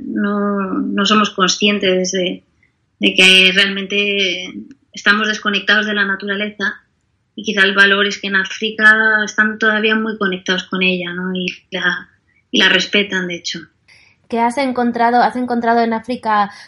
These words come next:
Speaker 2: proyectos turísticos que verdaderamente estén creando un impacto, un impacto positivo en la conservación de,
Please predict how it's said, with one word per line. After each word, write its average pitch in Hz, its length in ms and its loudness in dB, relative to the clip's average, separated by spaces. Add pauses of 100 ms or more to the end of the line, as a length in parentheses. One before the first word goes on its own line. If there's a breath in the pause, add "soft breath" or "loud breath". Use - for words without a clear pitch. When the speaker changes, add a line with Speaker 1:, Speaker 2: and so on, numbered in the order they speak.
(120 loud breath)
Speaker 2:
proyectos 214 640 -4
turísticos 220 680 -6
que 196 140 -6
verdaderamente 208 1040 0
estén 202 280 -4
creando 208 320 4
un 214 60 -2
impacto, 202 460 -2
un 208 160 -4
impacto 202 500 -2
positivo 202 640 -4 (380 loud breath)
en 196 140 -2
la 196 120 4
conservación 196 760 -2
de, 185 520 0